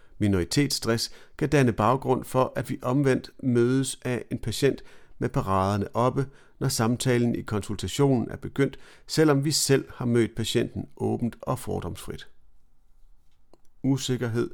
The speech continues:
hos praktiserende læger. I rapporten Danske L G B T-personers møde med almen praksis, udfordringer og muligheder,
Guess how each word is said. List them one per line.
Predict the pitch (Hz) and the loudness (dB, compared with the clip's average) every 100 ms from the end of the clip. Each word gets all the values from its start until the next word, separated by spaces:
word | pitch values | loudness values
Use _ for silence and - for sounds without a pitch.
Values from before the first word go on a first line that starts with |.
| - - - - | -10 -16 -12 -6
hos | 131 | -4
praktiserende | - 123 - 127 104 85 | -2 -2 -2 -2 0 0
læger. | 78 78 78 78 - - - | -2 -4 -6 -8 -14 -20 -4
I | 165 135 | 2 4
rapporten | 120 - 123 139 160 - - - | 4 4 4 4 2 0 -6 0
Danske | 104 117 - 113 | 2 2 0 -2
L | 110 107 | 0 -2
G | 107 98 | -2 -2
B | - | -2
T-personers | 139 139 113 - 113 95 - | 0 0 2 2 2 0 2
møde | 98 104 113 | 4 4 4
med | 104 - | 2 0
almen | 95 113 104 | 2 2 2
praksis, | 90 120 123 - 139 - - - | 2 0 0 0 0 -2 -4 -4
udfordringer | 110 110 - 95 - 90 | 0 0 0 -2 0 -2
og | 85 82 82 | -2 -4 -4
muligheder, | 90 110 123 123 123 | 0 0 2 2 2